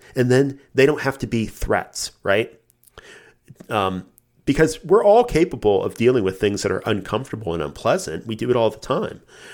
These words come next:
Uh, there are just certain things that we build up in our head. And often if we engage with them directly and think about,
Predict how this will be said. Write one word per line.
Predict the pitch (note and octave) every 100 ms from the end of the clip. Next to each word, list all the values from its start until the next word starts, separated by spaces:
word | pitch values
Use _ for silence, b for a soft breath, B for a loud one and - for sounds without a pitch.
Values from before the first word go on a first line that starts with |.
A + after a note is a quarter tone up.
| B
Uh, | - F#2+ E2 D2+ - _
there | A2
are | G#2
just | G#2 -
certain | D3 F#3 A#2+
things | - G#2 G2
that | -
we |
build | F#2 A2 G#2+
up | F#2
in | F2+
our | F2
head. | A#2 F2 D2 - _ _ _ _ _ _ _ _ _ _ _
And | A2 G#2 F#2 F#2
often | - C#3+ - B2
if | A2 -
we | G#2
engage | G2 G#2+ B2 A#2+
with |
them | A2
directly | F#2 F#2+ B2 F3 - G2+ G#2 -
and | G#2
think | - E3 G3+
about, | G2+ F#2+ F#2+ F#2+